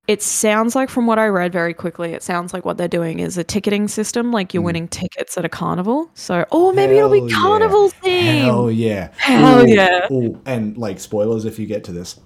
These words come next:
Speaker 2: one of the emotes that they previewed was a hot dog eating competition emote or glizzy guzzling.
Speaker 1: Yes.
Speaker 2: That's a very carnival
Speaker 1: So maybe,
Speaker 2: associated
Speaker 1: maybe we
Speaker 2: activity.
Speaker 1: figured it out. Maybe it's gonna be fair, like a fair themed.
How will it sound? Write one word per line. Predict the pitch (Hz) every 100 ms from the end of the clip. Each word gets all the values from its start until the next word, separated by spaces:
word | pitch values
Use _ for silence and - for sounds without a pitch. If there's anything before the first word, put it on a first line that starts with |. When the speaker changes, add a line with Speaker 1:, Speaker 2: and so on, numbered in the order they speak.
| -
Speaker 2:
one | 90 95
of | 98
the | 95 95
emotes | 101 113 110
that | - 107
they | 98
previewed | - 135 110 101 90 85 _ _ -
was | 98
a | 78 69
hot | - - 117
dog | 110 98
eating | 98 90 87 82 -
competition | - 95 101 - 107 101 92 90
emote | 95 110 123 120 _ _ _ _
or | - 64
glizzy | - 78 87 90 90
guzzling. | 85 76 - 71 64 64 _ _ _ _ _ _
Speaker 1:
Yes. | 208 202 220 175 175 175 190 196 113
Speaker 2:
That's |
a | 120
very | 123 113
carnival | 110 131 113 107
Speaker 1:
So | -
maybe, | 349 -
Speaker 2:
associated | 107 233 214
Speaker 1:
maybe | 214 240
we | 247
Speaker 2:
activity. | 156 233 240
Speaker 1:
figured | 226
it | 214 190
out. | 208 208 190 -
Maybe | 220 196 196 190
it's | 190
gonna | - 196
be | 190
fair, | - 190 175 175
like | - 185
a | 180
fair | - 170 175
themed. | 190 - 104 -